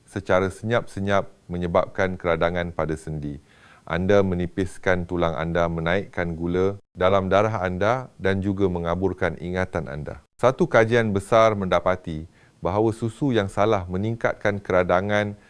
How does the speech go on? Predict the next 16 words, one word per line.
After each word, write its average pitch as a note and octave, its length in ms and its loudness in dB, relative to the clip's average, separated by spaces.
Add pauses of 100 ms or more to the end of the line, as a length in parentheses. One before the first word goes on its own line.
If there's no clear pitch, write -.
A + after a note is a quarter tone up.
(140)
dan F#2 160 2
risiko G2 600 -4 (280)
keretakan A2 560 0
tulang B2 320 2
sebanyak G#2+ 400 0
lebih F#2+ 240 -2
lima A#2+ 320 0
puluh B2+ 160 -2
peratus F2+ 480 -2 (320)
pada F2 160 0
individu A2+ 560 0
berusia G2+ 480 -2
lebih F2 320 -2
enam F2 160 -2
puluh E2+ 160 -4
tahun. D#2 400 -4